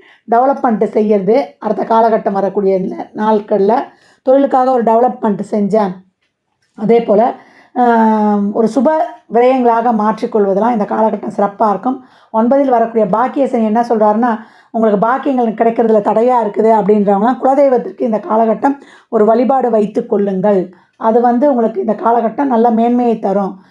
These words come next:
நோய் மட்டம் வந்தா அதை வந்து நம்ம வந்து கவனித்து பார்த்துடணும். இது வந்து ஒரு நீண்ட கால பிணியாக மாறக்கூடிய வாய்ப்பு இருக்கு. சனியுடைய பத்தாம் பார்வை ஆறு என்றது நோய் எதிரி கடனுக்கு பட்டுடும். அப்ப தசாபுதி சிறப்பில்லாதவர்கள்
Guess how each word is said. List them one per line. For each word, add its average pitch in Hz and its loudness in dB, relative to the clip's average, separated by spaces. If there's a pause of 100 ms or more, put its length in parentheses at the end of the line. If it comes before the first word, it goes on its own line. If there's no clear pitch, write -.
(120)
நோய் 277 2
மட்டம் 254 0
வந்தா 247 0 (300)
அதை 226 0
வந்து 226 2
நம்ம 233 0
வந்து 214 2
கவனித்து 233 0
பார்த்துடணும். 208 -4
இது 220 -2
வந்து 220 2
ஒரு 226 2
நீண்ட 277 2
கால 254 0
பிணியாக 226 -2
மாறக்கூடிய 196 -6 (380)
வாய்ப்பு 233 -2
இருக்கு. 208 -4
சனியுடைய 226 0
பத்தாம் 240 -8
பார்வை 233 -4
ஆறு 262 -4
என்றது 247 -6
நோய் 277 -2
எதிரி 233 0
கடனுக்கு 214 -8 (800)
பட்டுடும். 208 -2
அப்ப 226 -6 (200)
தசாபுதி 247 -2
சிறப்பில்லாதவர்கள் 233 -2